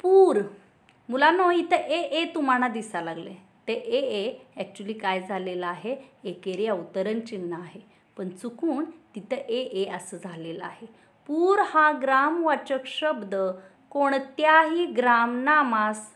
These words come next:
लावताना तो दीर्घ लिहावा. उदाहरणार्थ, कोल्हापूर, सोलापूर, नागपूर, कानपूर, गोरखपूर. पहा मुलांनो, आता तुम्ही उदाहरणामध्ये व्यवस्थित जर लक्ष देऊन पाहिलं,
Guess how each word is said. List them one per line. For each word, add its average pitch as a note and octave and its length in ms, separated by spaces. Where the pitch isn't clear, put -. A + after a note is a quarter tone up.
लावताना G3+ 800
तो A#3 100
दीर्घ G3 420
लिहावा. F#3+ 600
उदाहरणार्थ, D4 600
कोल्हापूर, G#3 600
सोलापूर, F#3+ 640
नागपूर, A#3+ 640
कानपूर, C4 600
गोरखपूर. E3+ 600
पहा A#3 280
मुलांनो, F4+ 500
आता B3 400
तुम्ही C#4 180
उदाहरणामध्ये D#4 880
व्यवस्थित C4+ 600
जर B3 240
लक्ष A#3+ 380
देऊन A#3 300
पाहिलं, A#3+ 520